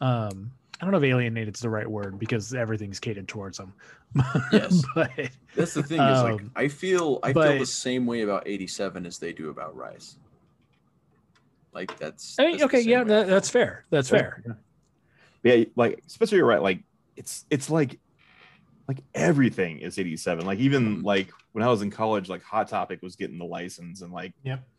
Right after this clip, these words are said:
Speaker 3: everything. Like, it's just so saturated with everything eighty-seven. I'm looking forward to the next, like, five or six years when people start flooding it with two thousand three stuff, 'cause, like, those designs are cool.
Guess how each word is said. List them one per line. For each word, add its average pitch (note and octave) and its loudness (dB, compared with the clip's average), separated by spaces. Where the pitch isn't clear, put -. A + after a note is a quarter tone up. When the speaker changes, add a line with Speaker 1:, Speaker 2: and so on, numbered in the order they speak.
Speaker 3:
everything. B2+ 4
Like, G#2 -2
it's A#2 -6
just - -8
so A#2+ 6
saturated G#2+ 0
with F2+ -6
everything F#2+ -4
eighty-seven. F#2 -4
I'm G2 -2
looking D3 4
forward B2+ 6
to - -12
the G#2+ -8
next, G#2+ -2
like, F#2+ 0
five G#2 2
or F#2+ -6
six - -12
years G2+ -6
when F#2+ -6
people F#2+ -6
start - 2
flooding G#2 2
it F2+ 0
with F#2+ -2
two A2 -6
thousand F#2+ 0
three F#2+ -10
stuff, F2 -12
'cause, F#2+ -12
like, F#2+ -10
those A#2+ 4
designs A#2 0
are G#2+ -6
cool. G#2+ -4